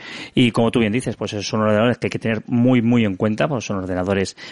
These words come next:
pensados, diseñados y, y creados exclusivamente para utilizarlos con Linux, aunque te puedas instalar también un, un Windows, pero estos ordenadores están pensados para eso.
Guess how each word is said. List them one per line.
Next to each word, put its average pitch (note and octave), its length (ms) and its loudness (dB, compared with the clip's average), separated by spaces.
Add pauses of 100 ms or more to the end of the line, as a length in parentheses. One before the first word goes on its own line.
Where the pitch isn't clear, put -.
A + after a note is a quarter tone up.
(100)
pensados, G#2+ 600 0
diseñados G#2 680 0
y, F#2+ 400 -2
y A2 160 0
creados G#2+ 560 -2
exclusivamente G2 760 -4 (380)
para F#2+ 360 0
utilizarlos G2 540 -2
con F#2+ 180 -2
Linux, A#2+ 460 2
aunque G2+ 240 -8
te F#2+ 140 -6
puedas F#2 280 -6
instalar F#2 300 -2
también F#2 320 2
un, F2+ 240 4
un F#2+ 240 2
Windows, G#2+ 300 2
pero F#2+ 240 -2
estos G2 220 -6
ordenadores F#2+ 540 0 (320)
están G#2+ 260 0
pensados G2 360 0
para F#2+ 220 0
eso. D3 260 -2